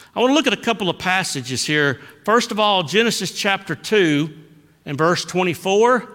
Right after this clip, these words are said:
I think these may be up there. Uh, some of them will be. By the way, that's just a, an additional point right there I was gonna make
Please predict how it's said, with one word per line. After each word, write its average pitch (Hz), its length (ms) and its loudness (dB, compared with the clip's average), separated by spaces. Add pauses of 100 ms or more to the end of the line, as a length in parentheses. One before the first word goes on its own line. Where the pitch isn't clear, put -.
(480)
I 147 280 -4
think 202 360 -6
these 185 240 -4
may 175 320 -2
be 165 480 -4 (460)
up 190 280 -2
there. 220 340 0 (640)
Uh, 143 200 -4
some 196 240 -4
of 185 100 -2
them 170 160 -4
will 180 220 -2
be. 202 560 -2 (1800)
By 147 200 -4
the 151 100 -6
way, 151 200 -2
that's 156 300 -6
just - 240 -10
a, 131 260 -8
an 127 100 -8
additional 135 520 -6
point 143 340 -8
right 143 260 -8
there 147 200 -2
I 143 60 -2
was 131 160 -10
gonna 139 200 -6
make 143 460 -8